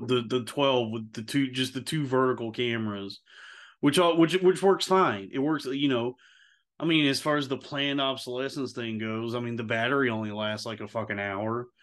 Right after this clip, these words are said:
before I gotta charge it. But the, the phone works fine. All the, all the dumb little videos I make, all the titty videos and dick reviews and just things I wanna do,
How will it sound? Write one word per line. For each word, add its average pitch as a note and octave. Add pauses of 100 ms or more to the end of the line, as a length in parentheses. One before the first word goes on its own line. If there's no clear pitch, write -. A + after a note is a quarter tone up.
(240)
before A#2+
I A2
gotta G2+
charge B2+
it. A2 (680)
But C#3+
the, C#3
the C#3+
phone F3
works C#3+
fine. D3
All C#3+
the, D#3+
all D3+
the D#3+
dumb C#3
little C#3
videos B2+
I A2
make, A2
all A#2
the A#2
titty B2+
videos A#2
and G#2
dick B2
reviews A#2+
and F#2+ (840)
just C3+
things B2+
I B2
wanna A#2+
do, A#2